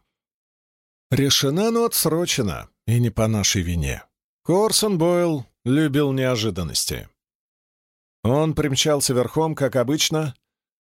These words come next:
но на этот раз, несмотря на неблизкий путь и нелегкую скачку, не обнаружил и тени усталости. Глаза даже улыбались,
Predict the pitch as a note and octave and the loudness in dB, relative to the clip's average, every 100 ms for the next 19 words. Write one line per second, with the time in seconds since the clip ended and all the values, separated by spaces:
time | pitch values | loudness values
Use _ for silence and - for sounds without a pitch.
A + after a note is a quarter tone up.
0 | - B2+ F#3 G#3+ G3+ F#3 F#3 - F3 D#3+ | -2 0 2 0 0 0 0 0 -2 -2
1 | D#3+ D#3 D3+ D#3 D#3 D3+ C#3 C3+ C#3+ - | 0 0 0 0 2 0 0 0 0 0
2 | B2+ D#3 D3 C3+ B2+ C3 B2+ - A2+ - | 0 0 0 0 2 0 -2 -2 0 0
3 | D#3 D#3+ - D#3+ E3 F#3 G#3 F3 F3+ F#3 | 0 -2 -2 -2 0 2 0 0 0 0
4 | E3+ E3+ D3+ D#3 C#3+ C#3+ - F#2+ C#2 C2 | 0 0 0 0 -2 -2 -2 -2 -2 -4
5 | - B1 - _ _ _ _ - G#2+ G#2+ | -4 -8 -10 _ _ _ _ -4 0 2
6 | A#2 G#2+ A#2 A#2 A#2 C#3 D3+ F3 B2+ - | 2 2 0 0 0 0 0 0 -2 -4
7 | - - | -4 -4